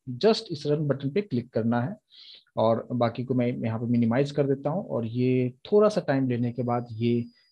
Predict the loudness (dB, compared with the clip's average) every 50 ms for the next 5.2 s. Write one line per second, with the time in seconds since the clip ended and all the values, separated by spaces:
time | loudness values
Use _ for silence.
0 | _ _ -6 -6 -6 -6 -6 -6 -6 -4 -2 0 2 2 2 2 0 -2 -4 -4
1 | _ _ -20 -20 -20 -20 -14 _ 0 2 4 6 6 6 4 2 -4 -4 -6 -6
2 | -2 2 4 4 4 4 4 4 4 4 4 0 -2 -8 -12 _ _ _ _ _
3 | _ _ _ _ _ _ _ _ _ _ _ _ _ _ _ _ _ _ _ _
4 | _ _ _ _ -10 -8 -2 0 0 0 0 2 0 0 2 0 -2 -2 -2 -4
5 | -8 -8 -8 -8